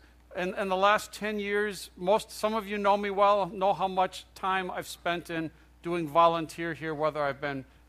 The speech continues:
part-time, full-time, or just volunteer. One Tuesday morning, I'm coming in to open up the building for prayer,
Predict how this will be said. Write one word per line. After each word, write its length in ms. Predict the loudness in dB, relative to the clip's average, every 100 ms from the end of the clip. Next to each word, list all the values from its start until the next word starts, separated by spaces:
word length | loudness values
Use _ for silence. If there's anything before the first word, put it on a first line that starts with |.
| _ _ _ -2
part-time, 640 | 4 4 2 -2 0 0
full-time, 760 | -2 0 0 0 0 0 0 -4 -16 _ -10
or 80 | -8
just 260 | -8 -12 0
volunteer. 720 | 4 4 2 -4 -8 -8 -8 _ _ _ _ _ _
One 360 | 2 4 4 -2 -10 -16
Tuesday 580 | -6 -4 -4 -2 0 2
morning, 520 | 2 2 2 0 -4
I'm 160 | -6 -4
coming 380 | 0 0 0
in 320 | -4 -4 -4 -6
to 140 | -2 -2 0
open 320 | -2 -2 0
up 220 | 0 0 -6
the 80 |
building 440 | -4 0 0 -2 -8
for 200 | -8 -10
prayer, 580 | -4 2 2 2 -2